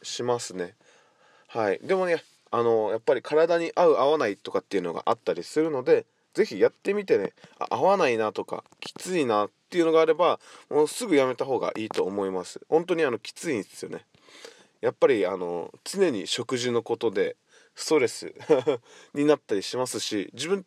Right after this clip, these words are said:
あの、当時ね、そ、そのダイエットやってた時は、専門学生の時だったので、あの、もうめっちゃタバコ吸ってたんですよね。<laughs> 食欲の代わりにタバコをめっちゃ吸うっていう、まあ、そういう生活をしておりまして、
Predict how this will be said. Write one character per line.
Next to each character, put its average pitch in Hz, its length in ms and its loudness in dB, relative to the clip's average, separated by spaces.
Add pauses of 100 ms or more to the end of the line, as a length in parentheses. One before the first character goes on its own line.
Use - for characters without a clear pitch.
あ 120 100 2
の、 123 560 -2
当 208 160 6
時 120 120 -10
ね、 98 200 -10
そ、 113 280 0
そ - 180 -8
の 123 160 2
ダ 135 100 4
イ 131 40 6
エ - 40 4
ッ - 20 -2
ト - 100 -6
や 92 60 -4
っ - 20 -20
て - 60 -18
た 95 100 -2
時 - 180 -10
は、 85 120 -10 (440)
専 139 220 -2
門 160 160 0
学 160 200 0
生 120 120 -2
の 85 100 -8
時 95 160 -6
だ 87 80 -2
っ - 40 -14
た - 160 -14
の 82 100 -14
で、 85 140 -10 (520)
あ 101 120 -4
の、 101 560 -2
も 104 180 -2
う 101 40 -4
め 113 100 0
っ 131 40 -2
ち - 120 -6
ゃ 165 40 -6
タ 170 120 0
バ 160 100 2
コ 160 80 0
吸 - 180 -4
っ - 40 -20
て 151 80 -2
た 117 100 -2
ん 87 60 -6
で 78 80 -12
す - 120 -12
よ 82 60 -8
ね。 - 180 -16 (220)
<laughs> 143 480 0 (400)
食 156 280 -2
欲 160 260 2
の 107 120 -4
代 104 160 4
わ 95 60 6
り 92 80 -4
に 87 80 -4
タ - 140 -8
バ 123 120 -2
コ 127 140 -2
を 117 60 2
め 113 80 2
っ - 20 -20
ち - 140 -6
ゃ - 20 2
吸 117 240 -2
う - 20 0
っ 113 40 -6
て 87 200 -8
い 82 100 -4
う、 - 80 -14 (360)
ま 151 80 -4
あ、 - 20 -8
そ 180 180 0
う - 20 4
い 170 60 2
う 160 40 -2
生 165 180 -4
活 160 240 0
を 151 180 4 (340)
し - 120 -14
て 147 100 6
お 139 100 6
り 135 80 0
ま 139 120 -4
し - 120 -10
て、 90 300 2